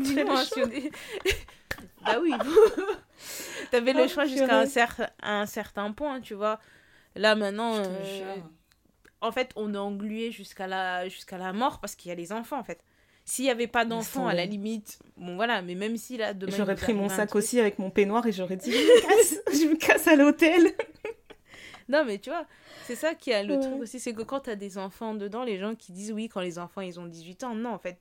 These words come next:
Speaker 1: tant et aussi longtemps que les enfants sont en vie,
Speaker 2: Ils
Speaker 1: vous
Speaker 2: sont
Speaker 1: êtes
Speaker 2: là,
Speaker 1: liés
Speaker 2: ils
Speaker 1: à
Speaker 2: sont
Speaker 1: jamais,
Speaker 2: c'est tout,
Speaker 1: en
Speaker 2: hein.
Speaker 1: fait.
Speaker 2: Franchement.
Speaker 1: Vous êtes liés à j-, à jamais.
Speaker 2: C'est exactement
Speaker 1: Donc,
Speaker 2: ça.
Speaker 1: euh,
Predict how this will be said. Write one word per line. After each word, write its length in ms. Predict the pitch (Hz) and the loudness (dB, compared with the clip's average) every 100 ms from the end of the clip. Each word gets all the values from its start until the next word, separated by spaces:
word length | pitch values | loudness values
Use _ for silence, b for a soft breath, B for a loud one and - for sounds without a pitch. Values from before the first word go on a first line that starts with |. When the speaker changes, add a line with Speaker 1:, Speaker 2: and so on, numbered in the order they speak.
| _ | _
Speaker 1:
tant 120 | 247 | -8
et 80 | 220 | -6
aussi 200 | 190 - | -8 -8
longtemps 300 | 208 202 233 | -8 -8 -10
que 100 | 220 | -10
les 100 | 180 | -10
enfants 280 | 180 - 214 | -12 -12 -12
sont 180 | - 190 | -12 -12
en 160 | 180 | -12
vie, 240 | 185 214 311 _ _ _ - | -12 -12 -14 _ _ _ -8
Speaker 2:
Ils 100 | 196 | -6
Speaker 1:
vous 60 | 185 | -2
Speaker 2:
sont 80 | 160 | -2
Speaker 1:
êtes 60 | |
Speaker 2:
là, 60 | 208 | 0
Speaker 1:
liés 40 | |
Speaker 2:
ils 40 | 190 | -2
Speaker 1:
à 60 | 175 | -2
Speaker 2:
sont 60 | |
Speaker 1:
jamais, 400 | 147 220 220 233 | -2 0 0 2
Speaker 2:
c'est 60 | 240 | 0
tout, 40 | 285 | 0
Speaker 1:
en 40 | |
Speaker 2:
hein. 40 | |
Speaker 1:
fait. 280 | 226 180 - _ _ _ | -4 -6 -10 _ _ _
Speaker 2:
Franchement. 460 | - - 185 - 185 | -20 -12 -10 -8 -10
Speaker 1:
Vous 80 | 208 | -8
êtes 60 | |
liés 40 | 202 | -6
à 120 | 175 | -8
j-, 160 | 185 180 _ | -12 -18 _
à 120 | 180 | -16
jamais. 360 | 185 226 208 196 _ b b b b b b _ _ | -12 -12 -12 -16 _ b b b b b b _ _
Speaker 2:
C'est 140 | - 196 | -8 -6
exactement 480 | 175 196 214 233 175 | -4 -6 -6 -6 -6
Speaker 1:
Donc, 80 | 165 | -6
Speaker 2:
ça. 140 | 180 | -8
Speaker 1:
euh, 320 | 180 175 170 | -8 -8 -10